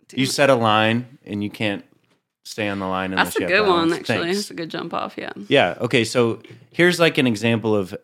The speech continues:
Speaker 2: how it could be quick, and then we can end it. Or if you're interested, we do one more
Speaker 1: Okay.
Speaker 2: because we, we, this hasn't been too long.
Speaker 1: Okay.
Speaker 2: I'm trying to keep 'em around fifty. I don't
Speaker 1: Yeah.
Speaker 2: wanna go too far above it. Okay.
Speaker 1: Yeah.
Speaker 2: So it's like, he-, here's what we could do.
Speaker 1: Okay.
Speaker 2: Like,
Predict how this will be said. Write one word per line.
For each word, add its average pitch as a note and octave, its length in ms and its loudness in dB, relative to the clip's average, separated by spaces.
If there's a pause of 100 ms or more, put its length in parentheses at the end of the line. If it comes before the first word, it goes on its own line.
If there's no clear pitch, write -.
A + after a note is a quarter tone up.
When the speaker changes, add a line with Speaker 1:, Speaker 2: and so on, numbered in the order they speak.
(100)
Speaker 2:
how G#2+ 220 2
it F#2 80 -4
could F#2 260 -2
be G2 240 -4
quick, - 560 -4
and G#2 160 -4
then G2 300 -2
we G2 140 -4
can F#2+ 140 -4
end F#2+ 180 0
it. G#2 180 2
Or G#2 180 0
if G2+ 140 -4
you're G2 100 0
interested, F#2+ 340 -6
we F2+ 100 -6
do F#2 140 -4
one F2 160 -4
more D#2 380 -6
Speaker 1:
Okay. - 140 -8
Speaker 2:
because F2 420 -8 (260)
we, F#2+ 240 -8
we, G#2 280 -8
this G#2+ 160 -6
hasn't G2+ 320 0
been F2+ 160 -2
too F2+ 180 -8
long. - 280 -10 (140)
Speaker 1:
Okay. F#3 160 -8
Speaker 2:
I'm C3+ 120 0
trying F3+ 160 0
to F#3 80 -2
keep E3 140 0
'em C3 180 2
around A2+ 260 2
fifty. - 460 -14 (320)
I A2 80 2
don't - 80 4
Speaker 1:
Yeah. - 60 4
Speaker 2:
wanna A#2+ 80 0
go A2+ 100 2
too A2 240 -8
far F#2+ 240 -4
above D#2 240 -10
it. D#2 80 -12
Okay. G#2+ 260 -4
Speaker 1:
Yeah. D#3 280 -4
Speaker 2:
So C#3+ 180 6
it's C3+ 160 4
like, A#2+ 180 2 (240)
he-, - 300 -8
here's C#3 200 -2
what B2+ 120 2
we G#2+ 80 -2
could G2+ 120 -2
do. D#2+ 140 -6 (100)
Speaker 1:
Okay. D#3+ 240 -6 (640)
Speaker 2:
Like, A2 300 0